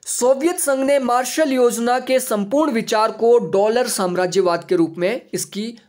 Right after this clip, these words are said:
भर्त्सना की, यानी डॉलर के द्वारा क्या है, आपको खरीदने की कोशिश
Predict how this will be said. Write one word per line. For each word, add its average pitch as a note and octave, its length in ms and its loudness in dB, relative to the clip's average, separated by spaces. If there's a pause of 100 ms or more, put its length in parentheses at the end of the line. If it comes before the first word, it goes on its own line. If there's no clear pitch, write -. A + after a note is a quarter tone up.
(140)
भर्त्सना E3+ 540 -4
की, A#3+ 380 0 (260)
यानी A3 260 0
डॉलर G#3 480 0
के C#4 140 2
द्वारा G#3 260 2
क्या F#3+ 180 -2
है, G#3 100 -2
आपको A3 280 -4
खरीदने E3+ 460 -4
की F3+ 120 -8
कोशिश F3 400 -4